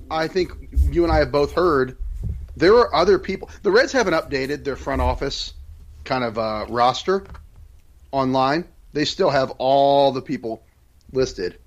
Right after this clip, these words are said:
from months ago. It hasn't changed since the beginning of the season. So what I've heard is that there are more, more people gone than there used to be. I mean, sorry, than, than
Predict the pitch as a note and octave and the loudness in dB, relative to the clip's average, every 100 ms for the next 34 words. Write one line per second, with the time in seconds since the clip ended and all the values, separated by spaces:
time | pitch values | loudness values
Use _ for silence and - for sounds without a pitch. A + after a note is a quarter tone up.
0 | - - C3 A#2 G#2+ - B2+ A#2 - F2+ | -20 -8 -2 -2 -2 -2 -2 0 -4 -6
1 | C2 - - - - - D#3 D#3 B2+ C#3 | -6 -10 -20 -20 -14 0 2 2 -2 -4
2 | C3 B2+ B2+ A2 A#2 A2+ G#2+ G2+ - F2 | -6 -6 -10 -10 -10 -8 -10 -12 -12 -12
3 | C#2 - - - - - - - - D#3+ | -12 -20 -20 -20 -20 -20 -20 -8 2 4
4 | C#3+ - - - _ - - - - - | 4 0 -16 -20 _ -20 -20 -18 -12 0
5 | F3+ F#3+ G3 F3+ G#3 B3 E3+ C#3 C#3+ C#3 | 4 4 4 0 0 2 2 0 -4 -2
6 | C#3+ C#3+ E3+ D#3+ B2+ - C3+ D#3+ E3+ - | 0 2 2 0 -2 -16 -4 2 2 0
7 | G3 B2 A#2+ A2+ A2 G#2+ - _ _ _ | -8 -8 -6 -4 -4 -8 -18 _ _ _
8 | - C3 A#2+ A#2+ C3+ - F#2+ - - _ | -8 -6 -4 -2 -2 -4 -14 -16 -20 _
9 | _ _ _ _ - D#3+ C#3+ - A#2+ G#2+ | _ _ _ _ 0 2 2 2 -2 -2
10 | B2 B2+ C3 B2+ A#2+ A2 | -4 -4 -2 0 0 -4